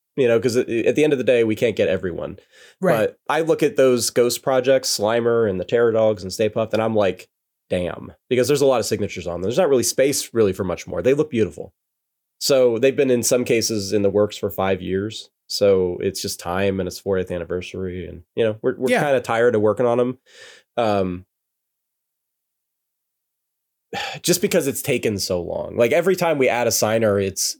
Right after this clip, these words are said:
Speaker 1: it's exciting. We hear new stories and stuff, but people are asking about them more and more.
Speaker 2: Yeah.
Speaker 1: 'Cause I get it. They haven't seen anything in, I mean, they see it, but they haven't held anything in years.
Speaker 2: Right.
Speaker 1: And
Speaker 2: It's like, you can
Speaker 1: it's just,
Speaker 2: send them
Speaker 1: it's
Speaker 2: a
Speaker 1: a
Speaker 2: photo to
Speaker 1: long-term
Speaker 2: say, "Here's the addition
Speaker 1: Right.
Speaker 2: of your newest signature on your piece."
Speaker 1: Yeah.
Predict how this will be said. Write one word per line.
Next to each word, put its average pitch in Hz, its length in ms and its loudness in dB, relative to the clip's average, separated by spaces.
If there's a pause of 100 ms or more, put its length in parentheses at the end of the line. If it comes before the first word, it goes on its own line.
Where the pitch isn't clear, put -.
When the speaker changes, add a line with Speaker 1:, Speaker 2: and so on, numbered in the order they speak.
(180)
Speaker 1:
it's 107 160 -4
exciting. 120 500 2
We 110 120 2
hear 107 220 -2
new 101 120 -2
stories 110 460 0
and 117 100 -2
stuff, 131 340 0
but 98 200 0 (460)
people 139 600 2
are 101 600 4 (200)
asking 110 420 -2
about 101 320 0
them 101 100 2
more 101 220 2
and 95 100 -2
more. 92 260 -2
Speaker 2:
Yeah. 190 240 0 (220)
Speaker 1:
'Cause 143 140 0
I 156 40 2
get 202 200 4
it. 98 280 -2
They 147 80 4
haven't 156 160 2
seen 175 220 2
anything 139 260 2
in, 123 200 0
I 139 40 2
mean, 139 140 0
they 131 80 2
see 151 240 2
it, 117 220 0
but 120 100 2
they 139 80 4
haven't 127 160 2
held 127 260 2
anything 90 400 -4
in 92 100 -4
years. 101 300 -2
Speaker 2:
Right. 226 180 2
Speaker 1:
And 95 80 -14 (220)
Speaker 2:
It's 170 80 -2
like, 190 100 0
you 214 100 0
can 220 60 2
Speaker 1:
it's - 80 2
just, 220 120 2
Speaker 2:
send 190 100 0
them 165 60 4
Speaker 1:
it's 135 80 2
Speaker 2:
a - 40 4
Speaker 1:
a - 40 4
Speaker 2:
photo 170 160 2
to 151 80 0
Speaker 1:
long-term - 140 0
Speaker 2:
say, 156 160 0
"Here's 196 280 2
the 175 120 0
addition 160 380 2
Speaker 1:
Right. 180 80 2
Speaker 2:
of 147 80 -2
your 147 100 2
newest 156 300 2
signature 170 400 0
on 151 220 0
your 143 140 0
piece." 143 280 2
Speaker 1:
Yeah. 95 180 -2